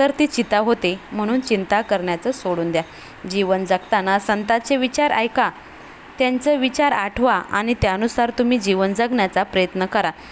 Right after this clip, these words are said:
आणि संतांचे विचार आपल्या मुलांनाही सांगा. जीवन जगताना त्यांचे विचार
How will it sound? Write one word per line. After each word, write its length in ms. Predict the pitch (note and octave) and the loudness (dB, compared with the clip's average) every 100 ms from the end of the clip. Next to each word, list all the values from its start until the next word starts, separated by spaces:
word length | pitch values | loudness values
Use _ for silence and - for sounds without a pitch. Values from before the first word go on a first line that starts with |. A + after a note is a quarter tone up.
| - - | -10 -4
आणि 200 | C4 C#4 | -2 0
संतांचे 560 | C#4 A#3+ A#3 A#3 B3 | 0 0 2 0 2
विचार 360 | C4 C4 A#3 A3+ G3+ | 0 0 0 0 -2
आपल्या 300 | G3 A3+ A#3+ | -2 0 2
मुलांनाही 720 | A#3 A#3+ A#3+ B3 B3 B3 C#4 | 2 2 2 2 2 2 0
सांगा. 420 | C4 G#3+ G#3 F3+ - F#3 | 0 -2 0 0 -2 -6
जीवन 360 | F#3 G3 G3 G3 | -4 -2 -2 0
जगताना 520 | G3+ G3+ A3+ G3 F#3+ | -2 0 0 2 0
त्यांचे 400 | - G3 G3+ A3 | 0 -2 0 0
विचार 340 | A3+ A3 G3+ | 0 0 0